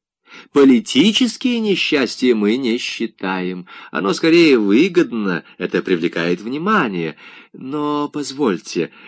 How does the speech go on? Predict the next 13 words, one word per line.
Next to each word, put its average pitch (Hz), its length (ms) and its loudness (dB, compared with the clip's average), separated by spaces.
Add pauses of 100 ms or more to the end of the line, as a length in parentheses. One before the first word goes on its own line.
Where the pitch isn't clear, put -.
вы 131 180 -2
меня 156 280 -8
заверяете, 156 1040 0
что 156 300 0
у 151 40 0
вас 160 320 -2
не 139 280 -2
было 220 320 2
других 196 1120 -2
несчастий?» - 1160 -8 (1700)
Мой 254 300 2
приятель 196 720 2
сказал: 92 720 -4